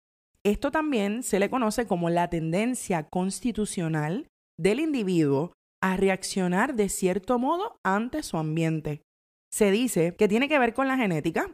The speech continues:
o sea, que ya nacemos con él, y más específicamente con nuestro sistema nervioso. Esta teoría comenzó desde hace muchísimos años atrás, en donde varios filósofos y doctores hablaron de esta teoría, pero yo quiero concentrarme en los estudios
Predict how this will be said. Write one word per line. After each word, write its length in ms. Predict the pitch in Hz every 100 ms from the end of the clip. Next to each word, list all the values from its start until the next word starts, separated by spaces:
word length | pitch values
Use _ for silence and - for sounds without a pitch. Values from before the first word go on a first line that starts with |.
| -
o 120 | 180
sea, 340 | - 151 151 - -
que 140 | 170
ya 160 | 151 147
nacemos 400 | 185 160 151 -
con 240 | 233 180
él, 160 | 147 160
y 120 | 214
más 180 | 208 262
específicamente 1000 | - 294 285 311 320 302 277 330 392 311
con 160 | 214
nuestro 300 | 185 175 170
sistema 560 | - 160 - 175 247 269
nervioso. 880 | 190 160 139 151 165 175 - 143 - -
Esta 220 | 208 277
teoría 380 | 302 285 277 294
comenzó 520 | 220 180 165 - 202
desde 240 | 220 185
hace 280 | 160 165 262
muchísimos 880 | 240 185 - 240 269 320 294 285 -
años 340 | - 170 175 -
atrás, 420 | 214 170 156 - -
en 160 | 185 180
donde 220 | 175 170
varios 300 | 160 165 220
filósofos 580 | 269 226 214 214 240 -
y 120 | 202
doctores 720 | 220 - - 170 160 277 - _ 160
hablaron 760 | 170 156 170 247 190 190 175
de 100 | 165
esta 240 | 151 - 160
teoría, 320 | 165 151 147
pero 160 | 165
yo 140 | 175 196
quiero 180 | 311 339
concentrarme 960 | 320 285 254 220 220 262 262 175 165 - _ _ -
en 180 | 208 185
los 140 | 190
estudios 580 | 185 - 294 277 233 -